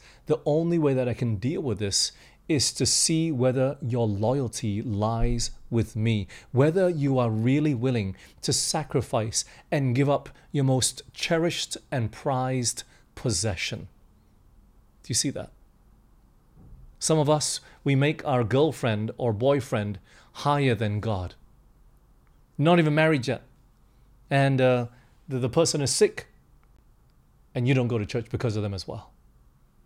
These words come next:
You just stay home and take care of them, even though they just got a slight fever. I mean, look, I understand emergency situations, but, you know, it gets to this point. Even as a pastor, when my spouse is sick, I have a responsibility to the church. God is more important.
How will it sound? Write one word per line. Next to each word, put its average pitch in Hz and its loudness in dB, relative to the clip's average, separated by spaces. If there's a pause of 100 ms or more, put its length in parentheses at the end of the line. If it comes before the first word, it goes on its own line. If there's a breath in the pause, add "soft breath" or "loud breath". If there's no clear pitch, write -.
(140)
You 208 2
just 156 0
stay 160 4
home 117 4
and 104 -6
take 120 -2
care 110 -6
of 104 -8
them, 117 -2
even 143 2
though 120 2
they 107 -2
just 104 -6
got 104 -4
a 95 -4
slight 110 -8
fever. 120 -14 (880)
I 160 2
mean, 165 6
look, 139 4
I 151 6
understand 151 2
emergency 131 0
situations, 135 -2
but, 120 0 (220 loud breath)
you 180 4
know, 170 6
it 135 4
gets 147 2
to 160 0
this 123 0
point. - 0 (280 loud breath)
Even 202 4
as 139 0
a 117 -2
pastor, 175 0
when 120 2
my 117 0
spouse - -2
is - -4
sick, - -4 (560 soft breath)
I 170 0
have 156 2
a 131 4
responsibility 135 2
to 143 -2
the 117 0
church. - -2 (340 loud breath)
God 175 0
is 170 2
more 113 0
important. 214 -2